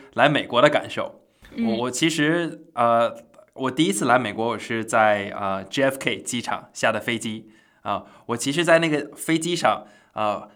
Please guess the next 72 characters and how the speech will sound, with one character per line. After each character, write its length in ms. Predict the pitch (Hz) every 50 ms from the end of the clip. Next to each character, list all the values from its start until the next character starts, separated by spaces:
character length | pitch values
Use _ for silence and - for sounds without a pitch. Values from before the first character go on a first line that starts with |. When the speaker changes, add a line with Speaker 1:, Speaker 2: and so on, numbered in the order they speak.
| _ _ _
Speaker 1:
还 180 | - - 127
没 240 | 127 147 165 180 180
到 300 | 180 - - 180 156 139
机 160 | 135 - 185
场 180 | 185 - - -
的 80 | 107 104
时 140 | - 113
候， 340 | 104 107 101 98 - - - -
我 80 | 110 107
其 120 | - 131
实 140 | 131 160 151
特 120 | - 165
别， 120 | 131 120 113
特 80 | -
别 120 | 113 113 113
激 200 | 110 127 123 120
动， 320 | 120 101 90 - - - _ _ _ _ _ _ _ _
来 160 | - 110 113
美 120 | 113 107 104
国 140 | 101 101
的 100 | 104 110
时 180 | 110 - 107 95
候。 280 | 101 101 95 85 - - _ _ _ _ _ _
然 200 | - 110 120 127
后， 1080 | 139 143 135 127 123 120 117 113 110 110 104 - - - - - 78 - - - - -
因 140 | - 143 147
为 60 | 156
我 180 | 160 147 123 113
其 140 | 113 - 123
实 100 | 127 156
一 100 | 151 -
直 120 | 147 139
都 100 | 139 147
很 160 | 143 127 120
想 520 | 117 - 107 95 98 98 95 95 95 95 98
来 140 | 104 104 113
美 160 | 110 101 95
国， 260 | - 95 92 - -
因 120 | 113 120
为 60 | 123 127
我 200 | 120 107 107 110
一 120 | 113 117
直 180 | 117 120 120 120
看 220 | - - 131 120
美 140 | 110 107 104
国 160 | 104 123 123
的 360 | 135 135 131 127 123 120 117
电 280 | 117 - 156 143 127 120
影、 240 | 117 107 107 107 104
看 160 | - 131 123
美 100 | 113 107
国 120 | 101 113 113
的 60 | 113
电 200 | 139 135 120 113
视、 300 | 110 - 127 113 104 101
看 180 | - - 120
N 160 | 110 120 123 117
B 180 | 123 120 120
A， 260 | 117 110 104 104 101 101
然 140 | 101 104 101
后 340 | 120 113 107 107 - - - - - _ _ -
吃 160 | - - 151
美 160 | 135 117 104
国 100 | 107 120
的 100 | 120 113
东 200 | 120 120 127 120
西， 160 | - - 104
对 140 | 101 110 101
吧？ 120 | 104 98
麦 160 | 101 113 120 113
当 200 | 123 135 127 120
劳、 420 | 107 107 107 113 117 120 120